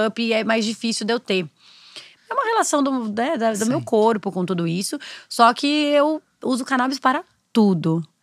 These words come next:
Speaker 2: Cannabis medicinal. Tudo, tudo
Speaker 1: É.
Speaker 2: tipo o quê?
Speaker 1: É, a gente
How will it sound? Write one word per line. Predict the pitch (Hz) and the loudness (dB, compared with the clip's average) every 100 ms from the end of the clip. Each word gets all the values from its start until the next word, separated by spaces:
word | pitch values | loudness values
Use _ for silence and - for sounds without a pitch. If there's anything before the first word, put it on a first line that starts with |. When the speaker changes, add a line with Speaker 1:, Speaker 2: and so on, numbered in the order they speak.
| _ _ _ | _ _ _
Speaker 2:
Cannabis | - 175 160 160 165 156 147 | 0 4 6 6 4 0 -2
medicinal. | 170 160 135 180 160 131 117 - - - | 0 0 2 2 2 2 -2 -10 -20 0
Tudo, | 226 202 151 | 4 6 4
tudo | 143 226 233 254 | 2 2 4 4
Speaker 1:
É. | 679 202 | 4 4
Speaker 2:
tipo | 285 226 | 6 4
o | |
quê? | - 233 175 127 - - | 4 4 6 2 -4 4
Speaker 1:
É, | 247 220 208 | 8 8 8
a | 214 | 6
gente | 247 | 6